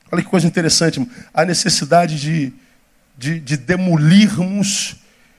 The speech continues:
fortalezas, num dos textos que ele escreve à igreja de Corinto. Ele diz assim, ó,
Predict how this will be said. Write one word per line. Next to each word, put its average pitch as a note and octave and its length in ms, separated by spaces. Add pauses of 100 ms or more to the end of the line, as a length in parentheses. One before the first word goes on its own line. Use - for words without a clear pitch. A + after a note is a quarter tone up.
(140)
fortalezas, E3 1080
num D#3 160
dos C#3 140
textos D#3 300
que - 80
ele D3 80
escreve C3+ 440 (400)
à - 100
igreja C#3+ 300
de B2 100
Corinto. D3 460 (400)
Ele D3+ 100
diz D#3 120
assim, E3+ 240
ó, C3+ 120